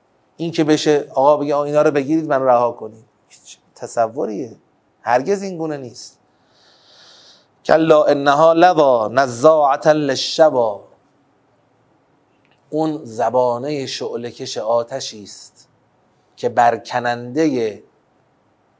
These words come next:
پوست اطراف بدن انسانه، کارشو می‌کنه. خب کیا رو این بلا سرشونو میاره؟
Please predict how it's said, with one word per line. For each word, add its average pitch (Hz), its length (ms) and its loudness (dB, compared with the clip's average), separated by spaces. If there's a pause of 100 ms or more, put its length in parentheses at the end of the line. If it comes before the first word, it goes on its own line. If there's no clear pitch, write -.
(200)
پوست - 320 -10
اطراف 117 460 -6
بدن 113 380 -4
انسانه، 104 600 -20 (920)
کارشو 180 500 0
می‌کنه. 101 460 -20 (2250)
خب 170 300 -2
کیا 247 280 4
رو 226 80 2
این 180 240 2
بلا 165 240 4
سرشونو 151 460 0
میاره؟ 135 440 -2